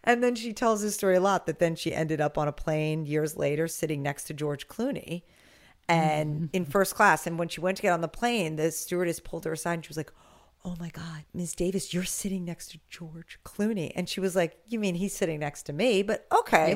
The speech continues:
Speaker 2: right.
Speaker 1: You know, but she goes,
Speaker 2: <laughs>
Speaker 1: "Even though we were both actors, I did not know him." And so it was very nice. And we're talking and he made a joke about how, oh, he hates that Brad Pitt guy. And she was like, "No, you don't. You guys are friends." He was like,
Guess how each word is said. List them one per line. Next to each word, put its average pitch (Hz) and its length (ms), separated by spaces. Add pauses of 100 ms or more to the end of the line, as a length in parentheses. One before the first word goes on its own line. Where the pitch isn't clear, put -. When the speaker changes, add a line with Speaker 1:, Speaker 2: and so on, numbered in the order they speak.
Speaker 2:
right. 202 340
Speaker 1:
You 466 80
know, 233 320
but 294 140
she - 160
goes, 277 280
Speaker 2:
<laughs> 214 40
Speaker 1:
"Even 294 300
though 254 100
we 240 140
were 226 100
both 226 240
actors, 247 380
I 214 140
did 226 200
not 220 240
know 233 200
him." 143 500
And 196 180
so 247 220
it 247 60
was 269 120
very 262 220
nice. 208 300
And 220 60
we're 226 60
talking 185 420
and 185 120
he 196 80
made 196 140
a 208 60
joke 160 300
about 151 220
how, 160 180
oh, 160 100
he 160 140
hates 170 320
that 147 260 (380)
Brad 165 300
Pitt 269 220
guy. 143 200
And 151 160
she - 80
was 240 80
like, 330 120
"No, 466 280
you 160 160
don't. 165 320
You 285 80
guys 330 240
are 302 80
friends." 269 500
He 190 80
was 175 140
like, 202 140